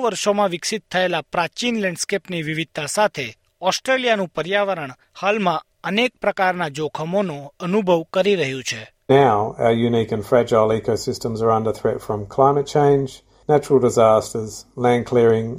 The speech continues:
Speaker 2: and other intensive human activities. Nowhere is this more apparent than at one of our most iconic natural wonders, the Great Barrier Reef, which is at risk of disappearing by twenty-one hundred if we fail to take urgent action on climate change.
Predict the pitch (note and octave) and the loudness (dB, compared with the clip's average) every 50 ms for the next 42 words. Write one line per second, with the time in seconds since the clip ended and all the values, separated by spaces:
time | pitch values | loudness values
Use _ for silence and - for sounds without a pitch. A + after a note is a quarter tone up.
0 | - - - - A2+ A2 A2+ - - B2 A#2+ A#2 A2+ - A2 A2 G2+ - C3+ B2+ | -14 -12 -8 -6 -6 -6 -2 0 2 2 2 2 0 -4 -6 -6 -6 -4 -4 -4
1 | A#2+ - - G#2+ G2+ - - B2 A#2 A2 A2 G#2 G#2+ G#2+ - - - - C3 A#2+ | -2 -4 -8 -10 -10 -8 -8 -6 -4 -2 -2 -2 -2 -4 -6 -8 -4 0 0 0
2 | A#2 A2 G#2 G2 G2 - - - - _ _ _ _ - C3 C3+ C#3+ D3 C#3+ B2+ | 2 0 -2 -4 -4 -8 -12 -18 -20 _ _ _ _ 0 2 4 4 4 4 4
3 | A#2+ A#2 A2+ A2 G#2+ - - B2 - - B2+ A#2 A2+ A2 G#2+ G#2 - B2 B2+ B2 | 2 2 2 0 -2 -4 -6 -6 -6 -4 -2 0 0 0 0 -2 0 2 2 2
4 | A#2 A2 G#2 G#2 - - - D3+ D3 C3 B2 A#2 A2+ A2+ A2+ A2 A2 G#2+ G#2+ A2 | 2 2 -2 -4 -6 -6 -4 -2 -2 -2 0 0 0 0 2 2 0 0 2 2
5 | A2 G#2+ G#2 - - A#2+ A#2 A2 - - C3+ B2+ B2+ B2+ A#2+ A2+ A2 G#2+ - - | 2 0 0 0 0 2 2 2 2 2 2 2 2 2 0 -2 -2 -2 -2 -2
6 | B2 G#2+ G#2+ A2 A2 G#2+ G#2+ G#2 G2+ G2 - - - - - - - A2+ A2 A2 | -4 -2 0 0 -2 0 0 -2 -4 -4 -6 -12 -14 -12 -8 -2 0 2 2 2
7 | A2 - A2+ A2 G#2+ A2 G#2 G#2 G#2 A#2 A2+ G#2 F#2+ - - - - _ _ - | 2 2 4 4 6 4 4 4 4 2 2 2 0 -4 -10 -20 -20 _ _ -4
8 | B2+ B2+ - A#2 G#2+ A#2+ A#2 A#2 B2+ C3 B2+ - - A#2 G#2 A#2+ A#2 - - A#2 | -2 0 0 0 0 0 2 4 4 4 4 2 -4 -6 -4 -4 -6 -4 -6 -6
9 | - B2 A#2 A2+ A2 G#2+ G#2+ A2 G#2+ G#2 - - - A#2+ A#2 A2 G#2+ G#2+ G#2+ G#2 | -4 -2 -2 -2 -2 -2 0 0 0 0 -2 -2 -2 0 0 0 0 0 0 2
10 | A2+ B2 B2+ B2 A2+ G#2 G2+ G2+ - _ _ _ - - - B2+ - - C3 A#2+ | 2 2 2 2 2 0 0 -2 -6 _ _ _ -8 -4 -2 -2 0 2 2 4
11 | A2+ A2 G#2 - - - A#2 A2 G#2 - B2 A#2+ A#2 A#2 A#2+ A2+ A2+ A2 A2+ G#2+ | 4 2 -2 -4 -4 -2 -2 -2 -2 0 0 0 0 0 -4 -2 0 0 0 0
12 | - - A#2 G#2 G#2+ A2 - - - A#2 A2+ G#2+ - - A#2 G2+ G#2 G#2+ G#2+ - | 0 -4 -8 -6 -8 -10 -10 -8 -6 -6 -6 -4 -2 0 0 0 0 -2 -6 -8
13 | - G#2 F#2+ F#2+ F#2+ | -8 -8 -8 -8 -10